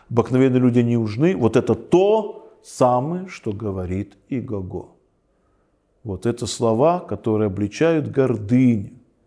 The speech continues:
Если мы прилепимся к тому, кто хоть чуть-чуть лучше нас, смиримся перед тем, кто хоть чуть-чуть лучше нас,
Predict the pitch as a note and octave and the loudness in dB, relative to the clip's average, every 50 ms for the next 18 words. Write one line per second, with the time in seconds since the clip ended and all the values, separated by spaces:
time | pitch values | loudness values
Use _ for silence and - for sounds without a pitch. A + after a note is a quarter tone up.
0 | _ _ _ _ _ _ _ - A2 A2+ B2 A#2+ B2 - B2 A#2 G#2+ - A#2+ A2 | _ _ _ _ _ _ _ -4 0 2 2 2 2 -2 -4 -4 -4 -2 -2 -2
1 | A2+ B2 A2+ - - D3 E3 F#3+ F#3+ F#3 E3+ - - A2+ G2+ - - - A#2 A2 | 0 0 -2 -2 -2 -2 0 0 0 -2 -4 -6 -6 -8 -8 -8 -4 -2 -2 0
2 | A2+ C#3 D3 C3+ C3 - - B2+ A2+ - D#3 D3+ D3+ - - E3+ E3 E3 - - | 0 0 -2 -2 -2 -4 -4 -4 -4 -2 -4 -4 -6 -6 -8 -8 -8 -10 -8 -6
3 | - F3 D3+ - - - B2+ G#2+ - - - A#2 A2 A2+ C3+ D#3 C#3 A#2+ - - | -4 -4 -4 -4 -4 -4 -4 -4 -4 -6 -6 -6 -6 -4 -4 -6 -8 -8 -10 -14
4 | - - _ _ _ _ _ _ _ _ _ - - - D#3+ F#3+ G3 F#3+ G3 A3 | -20 -20 _ _ _ _ _ _ _ _ _ -8 -2 2 4 4 6 4 4 4
5 | A3+ A3 G#3 E3 - E3 D3 - - E3 D#3+ E3 D#3+ C#3+ D#3+ - F3 F#3+ G3 E3+ | 4 2 2 2 2 2 0 2 2 0 2 2 2 0 0 2 4 4 4 4
6 | C#3+ - - D3+ C3 - - E3+ D#3+ E3 - - E3+ E3 D3 - - - F#3+ F#3+ | 2 -2 -2 -2 0 2 4 4 4 2 0 -4 -4 -4 -4 -6 -8 -2 0 0
7 | F3 - - D#3 D#3 D3+ B2+ - - D3 C#3 C#3 D#3 D#3+ D3 C3 A2+ - - | 0 0 0 0 0 0 0 0 -2 -2 0 2 2 2 2 2 0 -4 -8